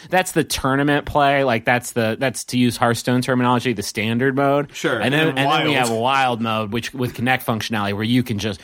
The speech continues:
Speaker 1: we would call that, like, wiggle, wiggle time. Um, and you can just get silly in there.
Speaker 2: You can <laughs> really mess yourself up.
Speaker 1: Really mess yourself up. Now, one thing I don't love about the Bossa series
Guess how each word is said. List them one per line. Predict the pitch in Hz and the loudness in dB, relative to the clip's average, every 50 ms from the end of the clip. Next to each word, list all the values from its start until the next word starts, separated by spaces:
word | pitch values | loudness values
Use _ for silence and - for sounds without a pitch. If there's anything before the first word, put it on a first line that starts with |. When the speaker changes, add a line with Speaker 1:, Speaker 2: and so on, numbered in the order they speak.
| - - - | -16 -6 -2
Speaker 1:
we | 139 165 | 0 2
would | 170 151 123 | 2 2 0
call | - 135 123 117 | 2 0 2 2
that, | 117 117 110 | 2 2 2
like, | 95 98 98 92 | 2 0 -4 -4
wiggle, | 95 107 113 127 123 117 98 110 107 101 - | -4 0 2 4 4 4 2 0 -2 -4 -2
wiggle | 123 127 135 123 110 107 104 | 0 2 2 2 2 -2 -4
time. | 98 - 95 92 90 87 87 85 82 82 _ _ _ - - _ - - - - | -4 -4 -4 -4 -4 -4 -6 -8 -10 -14 _ _ _ -20 -20 _ -20 -12 -4 0
Um, | 113 113 107 101 95 90 85 85 85 85 - _ _ - | 0 2 2 0 -2 -4 -6 -6 -8 -10 -12 _ _ -4
and | 123 120 110 110 117 | -2 -2 0 0 0
you | 120 123 | 0 0
can | 117 - 107 101 | 0 -2 -6 -6
just | - - - 127 139 127 117 107 - - - - 107 | -6 -4 -2 0 2 2 2 0 -2 -6 -12 -14 -14
get | 98 90 107 110 104 101 - - | -8 -4 -2 -2 -2 -2 -4 -4
silly | - - - - - - - 123 117 101 90 85 78 | -2 -2 0 2 2 2 4 4 2 2 0 -4 -6
in | 73 71 60 | -8 -10 -10
there. | 57 55 50 50 - - - | -10 -8 -8 -10 -10 -8 -4
Speaker 2:
You | - - - | -4 -2 -2
can | - - - - - - - - | -2 -4 -6 -10 -14 -14 -6 -2
<laughs> | - 226 | 0 0
really | 220 190 160 170 185 170 160 147 | 2 2 2 2 0 0 0 0
mess | 139 135 139 143 - | 0 2 0 0 0
yourself | 147 143 135 120 135 139 - 170 - | -2 -4 -2 0 -2 -2 -2 -2 -4
up. | 143 131 113 - - - _ _ _ _ _ _ _ - - _ _ _ - | -4 -2 -2 -4 -8 -14 _ _ _ _ _ _ _ -20 -20 _ _ _ -6
Speaker 1:
Really | 139 147 151 147 139 | -4 -2 0 0 0
mess | 131 123 113 - | 0 -2 -4 -6
yourself | - 107 - 113 95 - | -6 -8 -8 -8 -8 -8
up. | 95 - | -10 -6
Now, | - 151 165 175 | -2 0 0 2
one | 180 208 240 254 | 2 2 0 0
thing | 254 240 220 214 208 - - | 0 0 0 0 0 0 -2
I | 139 143 | -2 -2
don't | 127 104 - - 143 147 147 143 - | -2 -2 0 0 2 2 2 0 0
love | 139 131 127 120 110 | 0 0 0 0 0
about | 104 120 107 - | 0 0 0 0
the | 117 | -2
Bossa | 95 110 104 104 101 - - 107 98 98 90 - | -2 0 0 0 0 -2 -2 -4 -4 -4 -6 -8
series | - - - - - - 120 101 92 90 82 78 76 78 - | -8 -8 -6 -6 -4 -2 -2 -2 -2 -4 -6 -6 -8 -8 -10